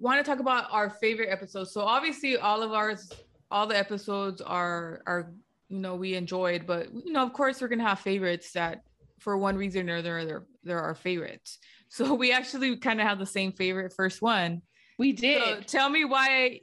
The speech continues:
Speaker 1: this one's your favorite. I wanna hear your side.
Speaker 2: I think there's so many
Speaker 1: Well,
Speaker 2: reasons.
Speaker 1: say which one it is.
Speaker 2: Okay, my favorite episode,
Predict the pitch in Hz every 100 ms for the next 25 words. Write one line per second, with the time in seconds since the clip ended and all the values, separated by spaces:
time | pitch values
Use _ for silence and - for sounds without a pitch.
0 | _ 196 269 285 240 202 190 190 175 170
1 | 156 - _ - 196 214 220 208 180 180
2 | 175 - - - - 240 277 339 392 -
3 | - 247 240 233 240 233 214 180 185 -
4 | 247 254 247 247 233 202 196 185 151 _
5 | _ _ - 220 220 190 190 208 202 254
6 | 247 240 220 208 208 202 180 175 185 180